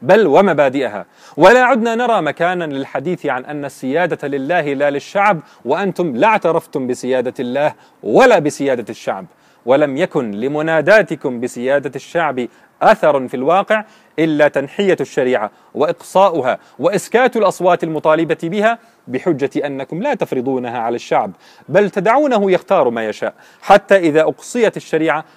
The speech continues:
اخترتم السياسات التي يريدها أعداء الشعب. هذه ثمار الحنظل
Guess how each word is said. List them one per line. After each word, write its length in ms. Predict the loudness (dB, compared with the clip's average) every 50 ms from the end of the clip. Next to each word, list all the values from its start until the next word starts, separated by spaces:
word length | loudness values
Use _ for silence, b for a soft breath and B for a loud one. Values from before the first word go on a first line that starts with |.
| b b
اخترتم 560 | -8 -8 -4 0 2 2 2 2 0 -4 -4
السياسات 640 | -4 -6 -6 -4 -2 0 -2 -2 -2 -2 -4 -4 -4
التي 320 | -6 -8 -6 -8 -8 -8 -8
يريدها 540 | -6 -4 -2 -2 0 0 0 2 2 2
أعداء 280 | 0 0 -2 -2 -4 -6
الشعب. 300 | -6 -8 -8 -10 -10 -10 -12 _ b b b b b b b b
هذه 480 | 4 6 6 4 2 0 -4 -6 -8 -8
ثمار 400 | -8 -8 -6 -4 -2 -2 -2 -2
الحنظل 680 | -2 -4 -4 -4 -4 -2 0 2 4 4 4 2 -2